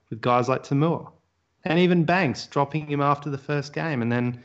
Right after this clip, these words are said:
what, he gets one run off the bench and that's it? It's, it's not good player management, in my opinion, with these certain guys that are slightly on the fringe,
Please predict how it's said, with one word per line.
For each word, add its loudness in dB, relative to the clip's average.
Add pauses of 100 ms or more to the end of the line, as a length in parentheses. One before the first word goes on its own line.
(440)
what, 2
he 4
gets 0
one 4
run 4
off 0
the -4
bench -2
and -2
that's -4
it? -4 (1200)
It's, -6
it's -2
not 4
good 0
player 0
management, -6 (160)
in -4
my 4
opinion, 0
with 4
these 6
certain 2
guys 2
that -4
are -2 (300)
slightly 2
on -2
the -4
fringe, -4